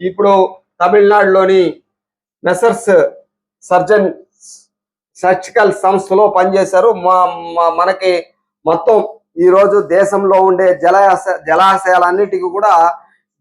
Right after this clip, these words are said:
గేట్లు, ఏ, తయారు చేసి ఇవ్వడం, అదేవిధంగా మన, ఆ, శ్రీహరికోట, ఆ, షా-, షార్క్ కూడా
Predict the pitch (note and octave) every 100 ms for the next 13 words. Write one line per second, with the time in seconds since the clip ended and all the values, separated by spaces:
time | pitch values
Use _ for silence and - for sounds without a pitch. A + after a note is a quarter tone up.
0 | C#3 G3 G#3 G#3 G3 F#3+ F#3 F3+ E3+ E3+
1 | E3+ F3 E3+ E3 E3 D#3 - E3 F#3+ F3+
2 | F#3 F3+ F3+ F#3 F3+ G3 - D#3 F#3+ F#3+
3 | F3+ F3+ F3 F3 F3 E3+ D3+ _ _ _
4 | _ _ E3 E3+ E3+ E3+ E3 D#3+ D#3 D3+
5 | D3+ D3+ - G3+ G#3 G#3 G3+ G3 F#3+ F#3+
6 | - - _ _ _ _ - D#3+ E3 E3
7 | D#3+ E3+ E3 E3 - F3 - F#3 - F3+
8 | G3 G3 F3+